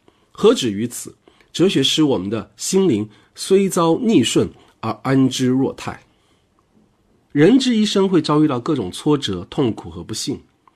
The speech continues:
有的是我们自找的，比方说为名利所困、受欲望摆布；有的是外界强加的，比如说天灾人祸或者社会不公。而哲学的功用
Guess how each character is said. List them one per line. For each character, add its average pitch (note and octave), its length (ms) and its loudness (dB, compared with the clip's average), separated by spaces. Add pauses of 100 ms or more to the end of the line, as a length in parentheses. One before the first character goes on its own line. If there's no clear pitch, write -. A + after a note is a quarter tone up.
(260)
有 G#2 200 -4
的 A2 120 -4
是 E3 160 0
我 A2 80 2
们 G#2 120 -4
自 C#3+ 200 -2
找 - 140 -10
的， - 160 -20 (520)
比 G#2+ 100 -6
方 B2 200 -2
说 C3 260 -4 (200)
为 C3+ 280 2
名 A2 260 -2
利 E3+ 120 0
所 - 240 -10
困、 F2+ 240 -6 (320)
受 C3 360 0
欲 E3 160 -4
望 A2 240 0
摆 E2 240 -12
布； - 160 -10 (760)
有 A#2+ 200 -2
的 A#2 120 -2
是 C#3+ 240 0
外 D3+ 200 0
界 A#2+ 120 -2
强 F#2+ 260 -10
加 C#3+ 300 -6
的， - 120 -14 (520)
比 A2+ 100 -2
如 A2+ 140 0
说 B2+ 360 0
天 D3+ 240 2
灾 C#3+ 140 0
人 A2 260 0
祸 B2 300 -4 (240)
或 - 160 -2
者 G2+ 220 -4
社 C3+ 200 0
会 A2 160 -2
不 G#2+ 140 -8
公。 C3+ 320 -6 (1040)
而 D#3 100 0
哲 F#3 260 4
学 F#3+ 160 2
的 F3 80 4
功 F3+ 240 0
用 F#3+ 220 0